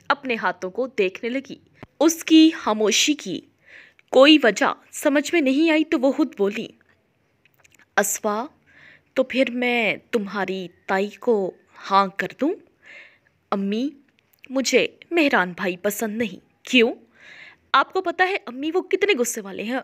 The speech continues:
और मुझसे तो उन्हें कोई खास किस्म की दुश्मनी है।" उसके एतराज़ की वजह सुनकर वो हंस पड़ी, तो उसने नाराज़गी से उन्हें देखा। "आपको ये मजाक लग रहा है? मैं सीरियस हूँ।" खैर, मेरे नज़दीक ये कोई वजह नहीं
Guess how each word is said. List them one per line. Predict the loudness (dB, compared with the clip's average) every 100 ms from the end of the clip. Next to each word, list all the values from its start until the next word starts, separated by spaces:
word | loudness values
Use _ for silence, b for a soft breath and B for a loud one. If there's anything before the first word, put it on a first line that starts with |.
| -6
और | -8
मुझसे | -8 -8 -8 -8 -8 -6
तो | -8 -10
उन्हें | -10 -6 -6
कोई | -6 -6 -6
खास | -2 4 4 2 -4
किस्म | -14 -12 -10 -10
की | -8 -4 -2
दुश्मनी | -4 -6 -6 -6
है।" | -8 -16 B B B B B B -8
उसके | -8 -6 -6
एतराज़ | -4 -2 -2 -6
की | -14
वजह | -10 -10
सुनकर | -8 -8 -6
वो | -6
हंस | -8 -8 -10
पड़ी, | -6 -6 -8 B B B B -6
तो |
उसने | -2 -4 -4 -6 -4 -4
नाराज़गी | -4 -6 -8 -10 -12
से | -6 -6
उन्हें | -4 -4 -2
देखा। | -4 -4 -10 -4 -2
"आपको | -2 -4
ये | -6 -4
मजाक | 2 2 2 -2
लग | -8
रहा | -8 -8
है? | -12 -14 -18 _ _ 0
मैं | 0
सीरियस | 0 0 0 0 -4 -6 -14
हूँ।" | -18 _ _ B B B B -4
खैर, | 2 4 2 -4
मेरे | -8 -6
नज़दीक | -8 -8 -6 -6 -6
ये | -8
कोई | -4 -2
वजह | -2 -2 -2
नहीं | -2 -4